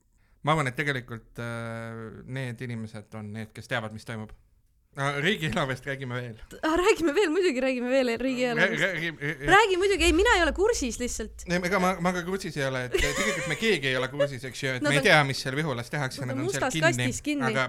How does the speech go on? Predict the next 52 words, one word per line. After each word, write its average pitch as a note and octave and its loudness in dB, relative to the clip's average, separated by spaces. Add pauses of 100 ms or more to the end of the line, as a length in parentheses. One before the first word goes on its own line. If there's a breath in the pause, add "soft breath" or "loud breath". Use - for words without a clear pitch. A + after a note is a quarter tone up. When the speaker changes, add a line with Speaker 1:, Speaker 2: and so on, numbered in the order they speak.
Speaker 1:
peamine D#3 0
asi D#3+ -4
on C3 -4
see, C#3+ -4
et C3+ -10
nad C#3+ -6
tahavad C3 -4
hästi D3+ -6
palju B2+ -6
kärpida, C3 -4
kõike C3+ -8
tahavad A#2 -8
kärpida, A2+ -4
aga, B2 -2
aga C3 0
samal D3 0
ajal B2 -2
nad A#2 -10
tahavad A2+ -6
kõik C3+ -4
raha C3 0
juurde. A2 -10 (240)
Speaker 2:
Mhm. C4 -8 (160)
Speaker 1:
Ja - -20
siis C3 -8
nad - -8
tahavad D3 -4
kärpida. A2+ -12
Speaker 2:
See C#4+ -4
on F#4 2
hea F#4 2
mäng, C4 -2
mida G#3+ -6
mängida. G#3+ -8 (240)
Speaker 1:
Jaa, A#2+ -4 (160)
äh, B2 -6
ja C3+ -4 (240)
väga E3+ 0
huvit-, D3 -4
väga C#3 2
huvitav C3 -6
on A#2+ -6
see, A#2+ -10
mis A#2 -10
sealt, A2+ -12
äh, A2+ -6
mis A#2 -12
seal, A#2 -10 (320)
sealt B2 -10
nüüd A2+ -10
välja A2+ -10
tuleb. A2 -10